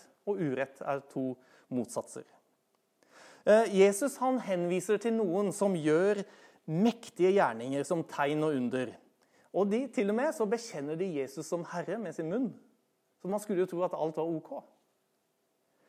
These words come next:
Og det ser virkelig ut at her er Guds rike, og alt er bra. Men hva svarer han dem?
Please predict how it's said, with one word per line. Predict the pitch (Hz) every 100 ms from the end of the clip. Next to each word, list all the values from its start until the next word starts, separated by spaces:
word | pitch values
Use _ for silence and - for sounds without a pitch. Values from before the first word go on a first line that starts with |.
| _ _ _ _ _ _ _ _ _ _
Og | 185 180
det | 208 240 - - _ _ _ _ _ _ _
ser | - - 190 208
virkelig | 226 196 - 240 277
ut | 240
at | 220 - -
her | 226 247 277 269 202
er | 220
Guds | 220 - 226
rike, | 190 220 277 233
og | 208 208
alt | 151 143 -
er | 180 165 147
bra. | 147 147 151 117 - - _ _ _ -
Men | 165 233 139 120
hva | 120 175 196
svarer | - 214 185 143 156 147
han | 180 214
dem? | 262